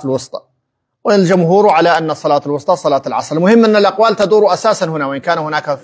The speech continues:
طائفة أخرى تذكر الظهر. فهاتين الصلاتين، صلاة الصبح وصلاة العصر، مشهودتان كما هو معلوم، يعني تشهدهما ملائكة الليل وملائكة النهار،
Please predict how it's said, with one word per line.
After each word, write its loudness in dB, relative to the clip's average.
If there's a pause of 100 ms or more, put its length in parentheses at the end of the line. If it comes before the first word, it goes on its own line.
(140)
طائفة 0
أخرى -2
تذكر -4
الظهر. -4 (1200)
فهاتين 2
الصلاتين، 0
صلاة 0
الصبح -6
وصلاة 0
العصر، -2
مشهودتان -2 (380)
كما -8
هو -6
معلوم، -6 (480)
يعني 0
تشهدهما 2
ملائكة 0
الليل 0 (260)
وملائكة 2
النهار، -2